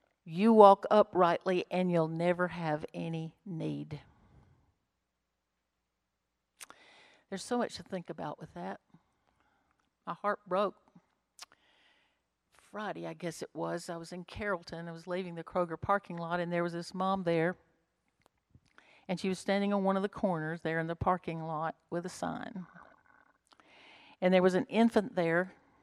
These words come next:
a young infant in a car seat, and a little girl sitting there coloring something who was two or three years old.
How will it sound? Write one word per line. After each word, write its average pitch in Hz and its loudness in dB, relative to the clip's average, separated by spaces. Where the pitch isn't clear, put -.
a 190 -8
young 190 2
infant 156 -2
in 170 -2
a 165 -6
car 160 0
seat, - -6
and 180 -4
a 170 2
little 185 8
girl 185 2
sitting 180 -2
there 165 -2
coloring 175 -2
something 175 -6
who 180 -2
was 170 -4
two - -6
or 170 0
three 170 -6
years 165 -6
old. - -8